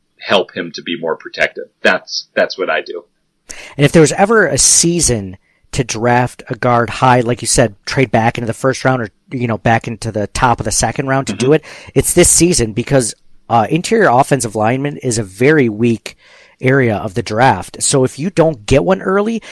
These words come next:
Speaker 2: you can't necessarily rely on a fifth round pick or whatever for depth even
Speaker 1: Right.
Speaker 2: at this point, just because it's so, I, I, let me, let me throw this out to you. If you can't get O'Cyrus Torrence, what do you think about the idea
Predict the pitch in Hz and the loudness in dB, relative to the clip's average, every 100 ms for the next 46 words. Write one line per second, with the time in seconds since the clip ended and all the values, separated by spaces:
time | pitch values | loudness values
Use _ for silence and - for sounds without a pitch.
0 | - - - - 214 170 160 - 160 147 | -12 -6 0 2 4 4 2 4 4 4
1 | 135 123 143 147 107 - 147 - 131 123 | 4 6 6 6 2 0 0 4 2 2
2 | - 143 - 113 110 120 127 107 110 101 | 0 -2 0 0 4 4 2 -2 -4 -6
3 | - 123 151 - 104 92 90 92 - - | 2 2 2 -2 -10 -8 -8 -12 -20 -4
4 | 98 107 - 151 - 110 101 - 135 - | -2 -2 0 0 -2 -6 -6 -6 -6 -4
5 | 110 110 - 120 107 - - - 143 - | -4 -4 -2 -2 -2 -6 -18 -2 0 0
6 | - - - - 127 - 165 214 160 165 | -4 -6 -4 -4 -6 0 4 4 4 2
7 | 190 170 151 135 120 117 117 113 107 127 | 4 6 6 6 2 2 0 0 -2 0
8 | - 156 170 147 147 127 - - 131 110 | 2 4 4 4 4 4 2 0 2 2
9 | 101 - - - - 143 220 - 202 185 | -2 -10 -16 -10 2 4 4 2 2 4
10 | 143 135 - 131 117 98 120 120 110 104 | 4 4 4 4 4 0 0 2 2 0